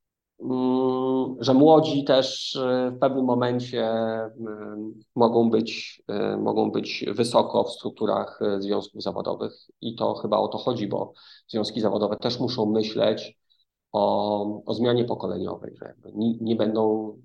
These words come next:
ci, ci, ci obecni liderzy nie będą wiecznie, że, że gdzieś w pewnym momencie trzeba będzie myśleć o, e, o zastępstwie, o tym, kto, kto dalej będzie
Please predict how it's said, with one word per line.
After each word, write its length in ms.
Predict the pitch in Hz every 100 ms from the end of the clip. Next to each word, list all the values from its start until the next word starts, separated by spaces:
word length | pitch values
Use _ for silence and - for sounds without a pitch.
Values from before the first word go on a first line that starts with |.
| _
ci, 260 | _ 98 98
ci, 260 | - -
ci 140 | - -
obecni 840 | 101 113 113 - 110 107 107 107 107 - _ -
liderzy 480 | 110 110 107 104 107
nie 100 | 104
będą 280 | 101 107
wiecznie, 480 | 107 110 107 - 107 -
że, 260 | 98 98 101
że 220 | - -
gdzieś 520 | 98 101 - - -
w 20 | _
pewnym 260 | 107 104
momencie 600 | 101 101 104 101 104 104 - - - _
trzeba 300 | - - 98
będzie 300 | 98 98 98
myśleć 460 | 101 101 101 98 -
o, 400 | 98 98 98 98 98
e, 440 | 107 101 101 101 104 101 98 -
o 100 | 107
zastępstwie, 720 | 104 - 107 117 113 - 107
o 60 | 101
tym, 200 | 101 101
kto, 480 | - 98 98 98 -
kto 140 | 107
dalej 260 | 101 101 104
będzie 460 | 107 104 104 104